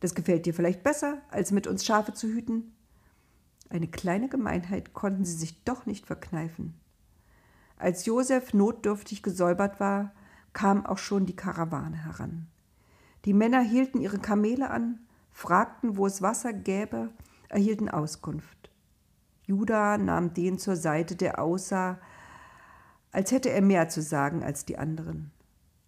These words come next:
Die beiden unterhielten sich leise. Dann erhielt Judah zwanzig Silberstücke in die Hand gezählt.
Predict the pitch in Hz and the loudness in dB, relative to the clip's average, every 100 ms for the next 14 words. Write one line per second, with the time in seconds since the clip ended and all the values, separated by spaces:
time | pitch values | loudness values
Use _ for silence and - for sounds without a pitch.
0 | - 190 175 175 196 202 208 190 151 165 | -8 0 2 2 2 0 0 0 -2 -4
1 | 160 160 160 160 - 156 - _ _ _ | -10 -8 -8 -8 -8 -12 -14 _ _ _
2 | _ _ _ - 180 196 240 - 185 208 | _ _ _ -4 0 0 0 -4 -4 -2
3 | 202 196 190 185 208 196 190 196 - - | -2 -2 -6 -2 -2 0 -2 -4 -12 -20
4 | _ _ - 175 165 185 214 202 - 170 | _ _ -6 0 0 0 -2 -4 -2 0
5 | 175 196 - - 214 214 - 202 202 165 | 0 -4 -8 -6 -6 -4 -4 -2 -2 -4
6 | 160 - - - 170 170 - | -6 -10 -12 -10 -10 -10 -18